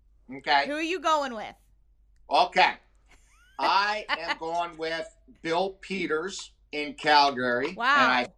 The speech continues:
Speaker 1: firmly believe he's gonna win it, and I'll tell you why. He's taken a Calgary Flames team in his first year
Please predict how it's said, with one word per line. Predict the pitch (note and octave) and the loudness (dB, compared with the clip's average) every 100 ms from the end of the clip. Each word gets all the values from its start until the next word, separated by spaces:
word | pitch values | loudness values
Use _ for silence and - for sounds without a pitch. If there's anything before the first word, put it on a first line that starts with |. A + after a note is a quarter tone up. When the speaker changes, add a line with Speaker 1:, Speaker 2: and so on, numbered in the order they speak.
| - | -6
Speaker 1:
firmly | F3+ G#3+ A3 A3 G#3 | -2 0 0 -2 -2
believe | F#3 E3+ E3 D#3+ | -4 -4 -4 -6
he's | D#3+ C#3+ | -8 -6
gonna | C#3+ D3 C#3 | -2 -2 0
win | B2+ B2+ C3+ | 0 0 0
it, | - | -2
and | B2 | -4
I'll | - | -2
tell | C3+ C3+ | 0 0
you | B2 | 0
why. | B2 B2 A2+ - _ _ _ _ - | 2 2 2 -6 _ _ _ _ -6
He's | A#2+ - | -4 0
taken | D3 D#3 D#3 | 0 2 -2
a | |
Calgary | D3+ D#3+ F3 F#3+ G3 | 4 6 6 6 0
Flames | F3+ F3 E3 D#3+ | 0 -6 -6 -8
team | E3 E3 D3+ | -8 -8 -6
in | |
his | B2 - | -8 -2
first | C#3 D#3 - | -2 -2 -2
year | B2+ A2+ B2+ | -2 -2 -4